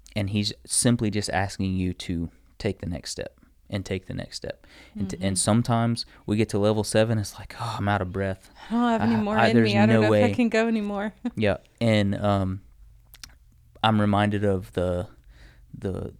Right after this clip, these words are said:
Speaker 1: the movie Facing the Giants.
Speaker 2: Hmm.
Speaker 1: Whenever he's cr-, army crawling or whatever.
Speaker 2: Blindfolded,
Speaker 1: Yeah,
Speaker 2: yeah.
Speaker 1: blindfolded. He's like, "You give me just one more, give me one more." And he's like, "Did I, I had to make it to the fifty-yard line now." And he's like,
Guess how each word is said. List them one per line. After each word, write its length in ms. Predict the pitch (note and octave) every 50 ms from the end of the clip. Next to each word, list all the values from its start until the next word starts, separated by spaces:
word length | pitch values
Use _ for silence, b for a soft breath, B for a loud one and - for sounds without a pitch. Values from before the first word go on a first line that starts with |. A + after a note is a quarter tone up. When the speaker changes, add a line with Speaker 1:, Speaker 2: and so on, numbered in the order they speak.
| -
Speaker 1:
the 180 | - G2+ G#2 G2
movie 580 | - G2+ G#2+ G#2+ G#2+ G#2 G2+ F#2 F#2 F#2+ G2 - - -
Facing 460 | - - - G#2+ G2+ - - G2 F#2+
the 80 | F#2 F2
Giants. 600 | - G2+ F#2+ G2 A#2 C3 C3 - - - - - - - -
Speaker 2:
Hmm. 280 | - G#3+ G#3 G3 F#3 F#3
Speaker 1:
Whenever 300 | G#2+ G#2 G2+ G2+ G2 G2+
he's 440 | - - G2+ G2 G2 - - - - - - - - -
cr-, 160 | - - A2+ - - -
army 280 | G#2+ G#2+ A2 A2+ A2
crawling 420 | G#2+ - - G#2+ G#2 G#2+ A2 A2 G#2+
or 80 | G#2 G#2
whatever. 220 | G#2 G#2+ A2 G#2+ - G#2 G#2 G#2
Speaker 2:
Blindfolded, 400 | - A2 G#2 G3 F#3+ F#3+ F#3+ F#3+
Speaker 1:
Yeah, 140 | F#3+ - - G#2+ G#2
Speaker 2:
yeah. 20 |
Speaker 1:
blindfolded. 680 | G2 G#2 G#2 G#2 G#2 G#2 - - G#2+ A2 G#2+ G#2+ G#2 - B B B B B
He's 160 | - G#2 G2+
like, 160 | G2+ F#2+ -
"You 60 | A#2+
give 180 | A2+ G#2+ A2+ A#2+
me 100 | A#2+ A2+
just 220 | G#2+ A2+ G#2 -
one 280 | - A2 A#2+ C#3 C#3+ D#3
more, 260 | D#3+ D3+ C3+ A#2 A2
give 160 | A2 A#2+ B2+
me 80 | C#3 C3
one 220 | B2+ A#2+ B2+ C#3 D3+
more." 140 | C#3+ C3+ B2
And 80 | A#2
he's 120 | A2+ G#2+ A#2
like, 160 | A2+ A2 -
"Did 140 | - C#3+ D#3+
I, 160 | D#3+ D3 - -
I 80 | - D3
had 300 | C#3+ C3+ F3 F3+ F3+ E3
to 60 | E3 D3+
make 220 | C#3+ C#3 C3+ -
it 100 | C#3 -
to 60 | - C3
the 120 | B2+ B2+
fifty-yard 600 | - - C#3 C3+ - C3 B2+ C3 C#3 D3 C#3+ C3
line 240 | B2+ B2+ B2 B2 B2
now." 240 | B2 C3+ C#3+ C3+ B2+
And 380 | B2+ - - - - - - _
he's 160 | G#2+ G2+ G#2
like, 140 | F#2+ F#2